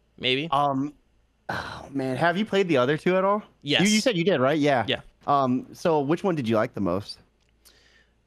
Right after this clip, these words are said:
Speaker 1: So far, I, I'm leaning more towards, um,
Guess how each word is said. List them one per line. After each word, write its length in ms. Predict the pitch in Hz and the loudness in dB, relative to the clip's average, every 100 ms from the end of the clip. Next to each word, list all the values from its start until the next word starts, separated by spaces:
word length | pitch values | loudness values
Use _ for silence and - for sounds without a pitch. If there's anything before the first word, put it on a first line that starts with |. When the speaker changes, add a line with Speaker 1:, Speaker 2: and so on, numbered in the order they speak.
| _ - | _ -10
Speaker 1:
So 500 | - - 208 262 285 | -6 2 8 8 8
far, 840 | - 208 202 202 208 208 208 208 165 | 4 8 10 10 8 6 4 0 4
I, 680 | 156 160 156 160 151 143 - - - - - - - _ _ 151 | 6 6 4 2 0 -2 -8 -16 -16 -16 -20 -20 -20 _ _ -4
I'm 200 | 165 170 | 0 0
leaning 320 | 196 214 190 | 0 0 2
more 320 | 151 147 156 | 2 4 2
towards, 800 | 139 143 139 143 147 143 - - _ _ _ _ _ 131 | 0 0 2 2 0 -2 -8 -8 _ _ _ _ _ -2
um, 760 | 135 127 123 117 110 95 | 0 0 0 0 -4 -6